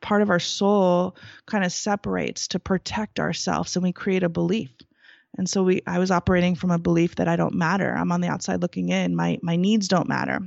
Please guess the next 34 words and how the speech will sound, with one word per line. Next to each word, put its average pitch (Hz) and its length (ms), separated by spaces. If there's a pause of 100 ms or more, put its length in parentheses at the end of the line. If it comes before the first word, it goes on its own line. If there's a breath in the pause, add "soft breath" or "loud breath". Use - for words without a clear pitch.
(100)
I 190 60
don't 175 160
deserve 190 400
to 190 80
be 156 100
happy. - 420 (320 loud breath)
So - 140
every 247 160
choice - 460
you 220 80
make 180 420 (260 loud breath)
is 196 160
going 202 300
to 196 100
kind 208 220
of 190 160
try 214 280
to 202 280
protect 269 540
you 196 160
from 196 180
ever 202 160
feeling 247 380
that. 185 200
And 190 80
you're 190 120
gonna 190 180
reinforce 202 520
that 190 200
belief, 208 380
whether 180 200
it's 165 140
people 175 320
you 170 500